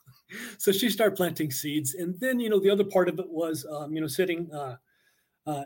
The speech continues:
in a kingdom conference with leaders and, you know, sitting right next to Dick Joyce. And he says, "Hey, I just got this picture.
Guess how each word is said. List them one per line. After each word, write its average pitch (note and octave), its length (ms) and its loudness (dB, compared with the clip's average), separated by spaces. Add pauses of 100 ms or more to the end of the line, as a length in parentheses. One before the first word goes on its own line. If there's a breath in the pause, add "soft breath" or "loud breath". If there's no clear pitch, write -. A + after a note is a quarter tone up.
in D3 140 -8
a C3 160 -4
kingdom D#3+ 640 0
conference D#3+ 440 0
with B2+ 120 -6
leaders D3+ 500 4
and, C3 300 -2
you C#3+ 60 -2
know, C#3+ 80 -4
sitting D#3+ 300 2
right D#3 160 2
next E3 220 -4
to C3+ 80 -6
Dick C#3 220 -4
Joyce. C3+ 400 0
And B2 80 -4
he D3 80 -2
says, D3 240 2
"Hey, E3+ 100 0
I F3+ 60 0
just A#3 200 -2
got F#3 140 0
this D#3 120 -4
picture. G3 460 -4